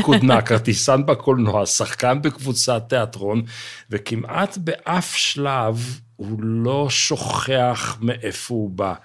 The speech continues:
Speaker 1: אז כשאת אומרת, "אני רוצה לחשוף את ההוויה האיראנית על רבדיה", לקורא הישראלי, הוא באמת, אה,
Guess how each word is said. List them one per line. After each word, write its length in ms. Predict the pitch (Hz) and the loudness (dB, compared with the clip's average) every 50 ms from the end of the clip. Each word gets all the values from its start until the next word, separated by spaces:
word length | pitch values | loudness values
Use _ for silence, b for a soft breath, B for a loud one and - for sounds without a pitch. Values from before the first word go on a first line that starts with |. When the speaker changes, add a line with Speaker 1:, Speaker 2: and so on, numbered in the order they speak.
| B B B B B B B | B B B B B B B
Speaker 1:
אז 340 | - 101 98 85 - - - _ _ - | -8 -8 -6 -6 -6 -10 -10 _ _ -10
כשאת 300 | - - - 104 90 - | -8 -4 -4 -4 -4 -4
אומרת, 440 | 113 104 110 127 127 135 135 135 117 107 101 - - - - | -4 -2 -2 0 0 0 -2 -2 -4 -6 -6 -6 -8 -10 -10
"אני 160 | - 95 98 | -8 -6 -6
רוצה 380 | 95 87 90 - - - 131 123 | -6 -6 -6 -4 -2 2 2 2
לחשוף 640 | 110 104 - - - - - - 127 117 117 - 113 | 2 0 -2 -2 0 0 2 2 2 0 0 -2 -6
את 140 | 110 - 107 | -4 -4 -6
ההוויה 640 | 90 87 104 95 92 92 104 95 95 101 113 120 | -6 -4 -4 -4 -4 -2 -2 -2 -2 0 0 0
האיראנית 840 | 117 107 110 110 101 98 95 92 98 113 120 120 113 110 101 90 - - | 2 2 0 -2 -2 -2 -4 -2 0 2 2 4 4 2 0 -2 -4 -8
על 200 | 101 98 92 92 | -8 -8 -6 -6
רבדיה", 880 | 92 87 101 104 90 80 95 92 82 92 120 131 120 101 104 92 85 80 - _ _ _ _ _ _ _ _ _ _ _ _ _ _ _ _ _ _ _ - | -6 -4 -4 -4 -4 -4 -8 -8 -6 -4 -4 -2 -2 -2 -2 -4 -4 -6 -10 _ _ _ _ _ _ _ _ _ _ _ _ _ _ _ _ _ _ _ -10
לקורא 560 | 98 104 107 101 - - - 113 101 104 127 | -6 -4 -2 -4 -4 -4 -4 -4 -2 2 2
הישראלי, 960 | 139 139 127 117 110 - - - 110 110 110 110 110 120 147 180 180 165 - - - - - - - - | 4 4 4 2 2 2 0 0 0 0 0 0 0 0 0 0 0 0 -2 -4 -10 -12 -12 -10 -4 0
הוא 160 | 117 113 104 | 0 0 2
באמת, 600 | 98 110 104 98 98 104 107 101 101 - - | 2 0 0 2 2 2 0 0 -2 -6 -8
אה, 20 | - | -6